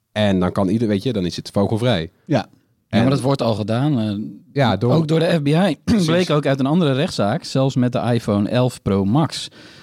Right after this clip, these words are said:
Speaker 1: Ja, en dan
Speaker 3: Waarvan
Speaker 1: zijn
Speaker 3: de
Speaker 1: het,
Speaker 3: advocaat
Speaker 1: eh,
Speaker 3: van de verdachte zei van, "Ja, eh, ze hebben hem gewoon gekraakt, de F B I."
Speaker 1: Ja, maar goed, dan zijn het dus, dan, dat,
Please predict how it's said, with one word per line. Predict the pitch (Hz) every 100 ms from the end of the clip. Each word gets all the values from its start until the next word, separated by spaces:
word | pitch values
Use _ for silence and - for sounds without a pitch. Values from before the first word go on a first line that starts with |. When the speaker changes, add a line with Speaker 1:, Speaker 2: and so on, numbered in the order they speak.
| - -
Speaker 1:
Ja, | 151
en | 143
dan |
Speaker 3:
Waarvan | 143 131
Speaker 1:
zijn | 139
Speaker 3:
de | 143
Speaker 1:
het, | 139
Speaker 3:
advocaat | 139 151
Speaker 1:
eh, | 151
Speaker 3:
van | 123
de |
verdachte | 117 131 143
zei | 110 95 90
van, | 101
"Ja, | 95
eh, | - 101 98 - - 98
ze | 104
hebben | 123 95
hem | 104
gewoon | 101 95
gekraakt, | - 185 151
de |
F | 101
B |
I." | 165
Speaker 1:
Ja, | 170
maar | 170
goed, | 139
dan | 123
zijn | 135 131
het | 127
dus, | 123 120
dan, | 123 120
dat, | 110